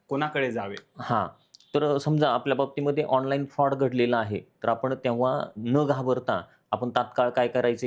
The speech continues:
Speaker 2: की पोलीस स्टेशनला जायचं किंवा, अ, सायबर पोलीस स्टेशनला जायचं. यासाठी गडबड न करता तात्काळ आपण आपल्या मोबाईल फोनवरून जे आहे वन नाईन थ्री झिरो लक्षात घ्या,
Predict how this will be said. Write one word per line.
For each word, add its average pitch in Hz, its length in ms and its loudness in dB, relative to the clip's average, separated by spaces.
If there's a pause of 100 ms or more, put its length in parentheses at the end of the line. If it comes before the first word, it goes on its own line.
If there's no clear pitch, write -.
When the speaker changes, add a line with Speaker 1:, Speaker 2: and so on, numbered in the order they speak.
Speaker 2:
की 135 100 -6 (120)
पोलीस 127 240 0
स्टेशनला 127 420 -2
जायचं 123 340 -2
किंवा, 135 240 -4
अ, 110 480 0
सायबर 127 420 0
पोलीस 120 400 -2
स्टेशनला 123 380 -2
जायचं. 113 340 -2 (340)
यासाठी 123 320 -2
गडबड 127 380 2
न 127 100 0
करता 131 420 -2 (300)
तात्काळ 131 340 0
आपण 123 200 0
आपल्या 127 340 0
मोबाईल 123 520 2
फोनवरून 123 500 0
जे 127 100 2
आहे 113 300 -2 (340)
वन 139 280 2
नाईन 139 400 -2
थ्री 147 340 2
झिरो 123 360 4 (240)
लक्षात 131 320 0
घ्या, 127 300 0